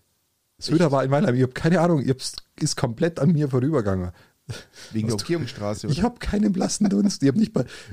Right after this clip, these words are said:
Speaker 1: ich, ich war selbst zu faul, irgendwie nachzuforschen, warum.
Speaker 2: Oder hat's Krankenhaus ange-, angeschaut, das aktuelle.
Speaker 1: Ähm, ja, wirklich, äh, ja, äh, fürchterlich. Ähm, ja, Krankenhausdebatte ist wieder frisch entbrannt und zwar auf eine positive Art, lieber Patrick.
Speaker 2: Absolut. Ich hab's gelesen.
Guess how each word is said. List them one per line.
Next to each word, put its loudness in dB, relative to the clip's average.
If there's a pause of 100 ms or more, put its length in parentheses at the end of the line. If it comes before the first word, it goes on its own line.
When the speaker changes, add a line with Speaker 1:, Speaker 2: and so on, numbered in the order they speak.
Speaker 1:
ich, -16 (160)
ich -4
war 0
selbst -2
zu -4
faul, -2
irgendwie 2
nachzuforschen, -2
warum. 0 (140)
Speaker 2:
Oder -4
hat's -12
Krankenhaus -8
ange-, -10
angeschaut, -10
das -18
aktuelle. -14
Speaker 1:
Ähm, -4 (500)
ja, -2
wirklich, -6
äh, -6
ja, -8
äh, -12
fürchterlich. -8 (220)
Ähm, -4 (180)
ja, -2
Krankenhausdebatte -4
ist -6
wieder 0
frisch -4
entbrannt 0
und -2
zwar -6
auf -6
eine -4
positive -8
Art, -20 (300)
lieber -8
Patrick. -10
Speaker 2:
Absolut. -4
Ich -12
hab's -12
gelesen. -4